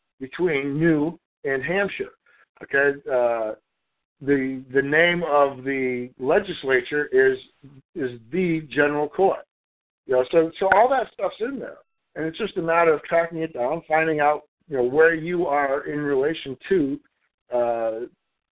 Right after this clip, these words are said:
to that corporation, to that thing that was created. And, you know, they say the, uh, the Supreme Court interprets it to, to mean this and to mean that. Well, you know what? Uh, when that thing was ratified, it was ratified by a man and,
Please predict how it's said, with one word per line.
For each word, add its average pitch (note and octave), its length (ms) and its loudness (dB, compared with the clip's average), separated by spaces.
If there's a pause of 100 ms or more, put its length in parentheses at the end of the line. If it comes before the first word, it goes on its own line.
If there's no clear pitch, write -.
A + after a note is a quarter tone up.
(220)
to E3+ 140 0
that D3 240 4
corporation, D#3 760 -2
to C#3 100 -6
that C3 340 2
thing D#3+ 260 -2
that B2+ 100 -4
was C3 120 -8 (100)
created. G3+ 380 -2 (500)
And, C#3+ 440 2 (240)
you E3+ 80 0
know, C#3+ 120 4
they D#3+ 120 6 (120)
say D#3 220 2
the, C#3 300 -4
uh, A#2 320 0
the A#2+ 140 -2 (120)
Supreme E3 360 -2
Court D#3+ 380 2
interprets D#3+ 560 -4
it C#3+ 200 -6
to, B2+ 280 0
to C3 100 -4
mean C#3 360 -4
this C3+ 220 -4
and A#2+ 140 -8
to B2 120 -12
mean C3+ 240 -6
that. B2 240 -2 (220)
Well, D#3+ 120 2
you F3 100 2
know F#3 140 2
what? F#3+ 320 2 (480)
Uh, B2+ 180 4
when D3 160 0
that G3 240 0
thing F#3 180 0
was D3 160 -2
ratified, E3+ 720 0 (160)
it - 160 -4
was D#3+ 180 -6
ratified E3 800 4
by C3 300 2 (140)
a B2+ 60 -10
man D#3+ 500 -4
and, C3+ 120 -4